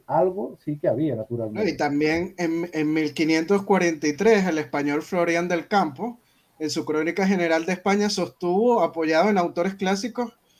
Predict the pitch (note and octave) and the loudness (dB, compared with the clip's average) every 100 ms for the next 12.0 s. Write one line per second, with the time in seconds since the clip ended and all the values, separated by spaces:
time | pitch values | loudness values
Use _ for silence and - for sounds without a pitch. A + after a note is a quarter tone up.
0 | _ _ _ - D#3+ E3+ G3 G3+ G3+ G3 | _ _ _ 0 0 2 2 2 2 -2
1 | E3 E3 D3+ C#3+ D3+ D3+ E3 G#3 G3+ G3 | -4 -4 -4 -4 -2 -2 0 0 0 0
2 | D#3 C#3+ D#3+ F#3 G3 F#3+ F#3 E3+ D#3 G3+ | 0 0 -2 0 2 2 2 0 2 2
3 | B3 E3+ D#3+ D#3 D3 C#3+ G#3+ C#3 - G#2+ | 4 4 2 0 -2 0 0 0 -6 -20
4 | _ _ - A3+ E3+ C#3 D3+ D3 - F3 | _ _ 0 4 4 4 4 2 0 2
5 | F#3 F3 G#3+ A3 D3 B2+ E3 D3 C#3+ C#3 | 2 4 4 2 -2 2 6 6 4 -2
6 | C3 B2 A#2+ - _ - B2 A#2+ D3 E3+ | -4 -4 -8 -14 _ -10 -6 -6 -2 2
7 | F3 F3 - F3+ F3 E3+ D#3+ E3 D3+ D#3 | 2 0 0 0 0 0 2 2 0 -4
8 | C#3 D3 C#3+ B2 B2+ D3 C3+ C3 B2 A#2 | -2 -2 -2 -6 -6 -4 -2 -2 -4 -4
9 | A#2 D3+ G3+ - E3+ D3 C#3+ C3 B2+ A#2 | -6 -4 -2 -2 -2 -2 -2 -4 -8 -8
10 | C3 C3 C3+ A2 G#2+ - D#3 B2+ B2 - | -8 -6 -4 -6 -6 -10 -10 -12 -16 -20
11 | _ _ _ _ _ _ _ - - - | _ _ _ _ _ _ _ -20 -6 0